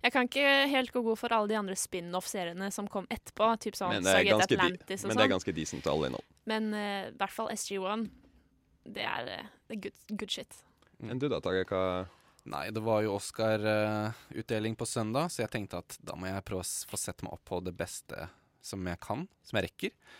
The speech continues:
Speaker 3: Og jeg har jo sett, eh, blant annet Call Me By Your Name i helgen, for eksempel.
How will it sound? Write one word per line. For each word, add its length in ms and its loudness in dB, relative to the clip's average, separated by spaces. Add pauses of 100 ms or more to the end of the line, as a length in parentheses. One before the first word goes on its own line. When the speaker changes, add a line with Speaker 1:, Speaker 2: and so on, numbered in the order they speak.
(320)
Speaker 3:
Og 80 2
jeg 100 6
har 140 6
jo 80 0
sett, 300 -4 (100)
eh, 240 2
blant 320 -2
annet 480 -6
Call 160 -4
Me 80 -2
By 160 0
Your 100 -2
Name 300 -2
i 80 -4
helgen, 400 -6
for 100 -8
eksempel. 440 -4